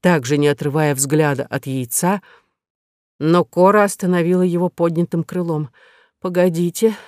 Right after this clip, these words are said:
тихо простонала она, — «мне кажется, что у меня... что во мне движется еще одно яйцо».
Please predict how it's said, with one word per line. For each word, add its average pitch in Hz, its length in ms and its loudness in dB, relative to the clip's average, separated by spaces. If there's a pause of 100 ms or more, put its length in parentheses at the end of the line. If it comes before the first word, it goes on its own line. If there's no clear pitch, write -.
(540)
тихо 214 320 0
простонала 196 680 0
она, — 190 360 0
«мне 175 220 0
кажется, 196 440 -4
что 196 240 -4
у 202 40 -2
меня... 196 500 2 (1120)
что - 280 -2
во 170 140 0
мне 202 240 4
движется 233 560 0
еще 196 560 0 (100)
одно 156 340 -2
яйцо». 160 640 -2